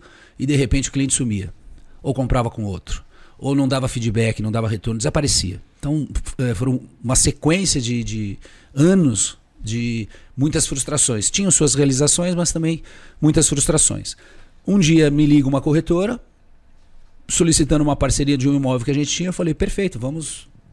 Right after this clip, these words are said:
vamos fazer a visita." Ela falou, "Não, eu gostaria de primeiro conhecer o imóvel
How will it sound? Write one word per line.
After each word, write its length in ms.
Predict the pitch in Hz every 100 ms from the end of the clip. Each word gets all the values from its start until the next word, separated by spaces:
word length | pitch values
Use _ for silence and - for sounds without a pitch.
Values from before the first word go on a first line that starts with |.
| 110
vamos 240 | 113 135 127
fazer 340 | 156 139 160
a 40 |
visita." 460 | 165 160 131 127 107 - - -
Ela 120 | 151
falou, 160 | 147 165
"Não, 180 | 160 135
eu 60 |
gostaria 340 | 131 143 147 151
de 100 | 143
primeiro 480 | - 185 156 170 185
conhecer 340 | 175 160 170
o 80 | 165
imóvel 480 | 139 131 151 165